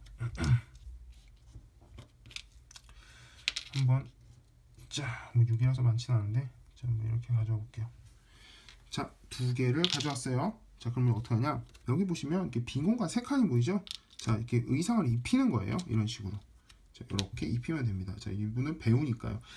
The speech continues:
자, 장인은 배우가 아니라서 의상을 입힐 수가 없어요. 자, 여기도 이렇게 올릴 수 있고요.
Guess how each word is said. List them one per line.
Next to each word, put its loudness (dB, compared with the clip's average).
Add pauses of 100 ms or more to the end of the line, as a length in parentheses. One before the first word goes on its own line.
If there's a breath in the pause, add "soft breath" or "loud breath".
(160 loud breath)
자, 0
장인은 4
배우가 0
아니라서 2
의상을 0
입힐 0
수가 -4
없어요. 0 (800 loud breath)
자, 0
여기도 0 (260)
이렇게 -6
올릴 0
수 -4
있고요. 0